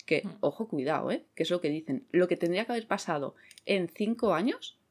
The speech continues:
Speaker 1: nos ha pasado en un año. ¿Qué nos pasa aquí? Mogollón de competencia, pues que han entrado muchas marcas de golpe, muchas marcas que también hacen publicidad,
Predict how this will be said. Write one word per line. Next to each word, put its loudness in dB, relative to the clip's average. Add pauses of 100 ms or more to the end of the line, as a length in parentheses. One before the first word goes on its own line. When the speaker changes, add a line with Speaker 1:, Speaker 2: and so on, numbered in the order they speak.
(140)
Speaker 1:
nos 0
ha 0
pasado 2
en 4
un 4
año. -2 (1400)
¿Qué 8
nos 4
pasa 2
aquí? 0 (240)
Mogollón 6
de 4
competencia, 2
pues -2
que 2
han 2
entrado 4
muchas 4
marcas 0
de 6
golpe, 4 (440)
muchas 8
marcas 0
que 0
también 4
hacen 0
publicidad, 2